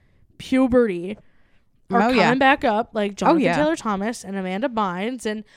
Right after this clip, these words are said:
Speaker 1: Macaulay Culkin with his, uh, Hollywood Walk
Speaker 2: Yes,
Speaker 1: of Fame
Speaker 2: Hollywood
Speaker 1: star.
Speaker 2: Walk of Fame star.
Speaker 1: I was like, "Man," I mean, yes, I feel like Macaulay Culkin is way more of a public, like, has a more of a public persona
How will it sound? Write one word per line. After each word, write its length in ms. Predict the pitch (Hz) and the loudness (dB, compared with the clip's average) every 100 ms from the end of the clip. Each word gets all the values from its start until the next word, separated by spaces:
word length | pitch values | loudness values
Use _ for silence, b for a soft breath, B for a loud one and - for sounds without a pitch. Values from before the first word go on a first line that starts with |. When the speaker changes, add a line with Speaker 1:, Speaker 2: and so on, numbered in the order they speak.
| b - | b -16
Speaker 1:
Macaulay 420 | 208 - 170 240 | -12 -6 -2 -2
Culkin 440 | - 214 214 277 | 0 0 0 -2
with 160 | 262 233 | -2 -2
his, 240 | 254 226 | -4 -4
uh, 340 | 233 214 208 208 | -6 -6 -6 -8
Hollywood 600 | 214 220 208 208 202 269 | -12 -16 -8 -4 -2 0
Walk 140 | 254 | 2
Speaker 2:
Yes, 440 | 277 339 427 269 247 | 4 6 6 4 0
Speaker 1:
of 40 | |
Fame 120 | - 359 | 2 4
Speaker 2:
Hollywood 220 | 381 403 | 6 4
Speaker 1:
star. 80 | 311 | 4
Speaker 2:
Walk 160 | 320 | 2
of 80 | 415 | 2
Fame 440 | - 330 339 359 370 | -2 -2 0 -2 -4
star. 960 | - 320 294 247 226 202 190 175 175 196 b b _ _ - | -2 2 4 4 4 2 2 0 -4 -8 b b _ _ -8
Speaker 1:
I 80 | |
was 80 | 269 | -4
like, 160 | 240 214 | -4 -4
"Man," 480 | 208 240 240 220 202 | -2 0 0 -2 -4
I 60 | 254 | -4
mean, 220 | 311 277 | -2 -2
yes, 340 | 269 320 381 b b b | 0 0 0 b b b
I 80 | 262 | -6
feel 100 | 330 | -2
like 140 | 453 | -2
Macaulay 380 | 349 320 285 277 | -2 -4 -4 -4
Culkin 340 | 294 240 233 262 | -4 -6 -4 -4
is 180 | 233 | -4
way 220 | 214 240 269 | -4 -2 -2
more 220 | 269 262 | -2 -2
of 80 | 247 | -4
a 80 | |
public, 800 | 208 - - 220 233 214 - 226 - | -8 -10 -8 -6 -6 -8 -14 -20 -16
like, 580 | 226 196 190 185 - _ b b b b b b - _ | -10 -10 -10 -16 -20 _ b b b b b b -20 _
has 340 | 214 277 302 | -6 -2 -2
a 320 | 294 233 240 202 _ _ _ - - | -4 -6 -6 -8 _ _ _ -20 -18
more 320 | 262 254 294 | -12 -6 -4
of 60 | 320 | -4
a 80 | 254 | -6
public 320 | - 254 254 | -6 -8 -8
persona 760 | 262 240 254 240 247 254 262 | -10 -10 -8 -8 -8 -8 -10